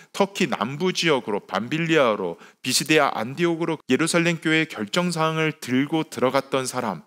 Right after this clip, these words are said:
그 실라가 사도 바울의 투옥 이후 베드로 옆에서 이 베드로 전서를 기록을 하고 있죠.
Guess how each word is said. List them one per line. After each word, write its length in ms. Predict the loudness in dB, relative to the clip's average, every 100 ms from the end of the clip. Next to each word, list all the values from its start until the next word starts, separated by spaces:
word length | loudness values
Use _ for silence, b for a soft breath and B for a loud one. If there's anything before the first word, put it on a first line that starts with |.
| 0
그 360 | 4 6 6
실라가 1300 | 4 4 4 4 4 4 4 4 2 2 2 0 -6 b
사도 340 | -10 -4 -2 0
바울의 420 | 2 2 0 -2
투옥 340 | -2 -2 0
이후 280 | -2 -2 -4
베드로 380 | -8 -6 -4 -4
옆에서 580 | -4 -4 -2 0 -2 -4 -10
이 420 | 0 2 2 0
베드로 340 | -6 -4 -2 -4
전서를 720 | -4 -8 -6 -2 -2 -4 -8
기록을 440 | -6 -4 -4 -6
하고 200 | -6 -8
있죠. 380 | -10 -10 -10